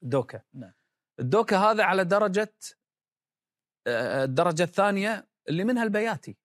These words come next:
Speaker 1: فهو مقام بياتي
Speaker 2: نعم.
Speaker 1: بال-، بال-، بالمفهوم العربي، لكن ب-، بطابع حجازي مختلف.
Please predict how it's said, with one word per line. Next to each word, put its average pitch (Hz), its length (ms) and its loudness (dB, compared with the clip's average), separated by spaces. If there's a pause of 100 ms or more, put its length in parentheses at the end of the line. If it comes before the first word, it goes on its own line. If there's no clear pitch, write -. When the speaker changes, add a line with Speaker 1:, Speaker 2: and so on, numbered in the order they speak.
(500)
Speaker 1:
فهو 214 460 0 (600)
مقام 165 360 0
بياتي 156 480 -2 (480)
Speaker 2:
نعم. 123 240 -10
Speaker 1:
بال-، 113 160 -6
بال-، 110 240 -6
بالمفهوم 120 680 -4
العربي، 127 680 -2 (800)
لكن 180 600 -2
ب-، 131 360 -6
بطابع 147 680 -4
حجازي 117 580 -8
مختلف. - 580 -16